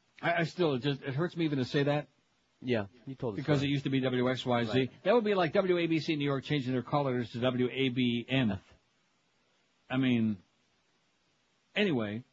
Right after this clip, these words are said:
Speaker 1: he told the sports station on Tuesday that Notre Dame must ease up on its academic restrictions because we gotta get the black athlete. We must get the black athlete if we're gonna compete.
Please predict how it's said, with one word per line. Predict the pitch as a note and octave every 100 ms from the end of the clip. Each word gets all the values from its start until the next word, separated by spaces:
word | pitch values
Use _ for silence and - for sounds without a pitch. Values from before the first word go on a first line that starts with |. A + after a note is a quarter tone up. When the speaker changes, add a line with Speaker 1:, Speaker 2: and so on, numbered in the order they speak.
| _ _
Speaker 1:
he | - E3+
told | A3 G3+
the | D3
sports | E3+ F3+ -
station | C3+ A#2 B2+
on | A#2+
Tuesday | A2+ B2 C3+ C#3
that | C3+
Notre | D#3 E3
Dame | D3+ C#3+
must | B2+ -
ease | F3+ E3+
up | D3
on | C#3 B2+
its | D3
academic | C3 C3+ C3 -
restrictions | A#2+ - D3 C3
because | A2 A#2+ C3 A2+
we |
gotta | B2 F#3 F#3
get | E3+
the | B2+
black | C#3+ D3+ C#3
athlete. | E3 D#3+ A2 D#2 _ _ _
We | B2+
must | F#3+ -
get | E3
the | C3+
black | D3+ D#3 D3
athlete | C#3 C#3+
if | A#2+
we're | B2+
gonna | C3+
compete. | B2 G#2+ C3 A2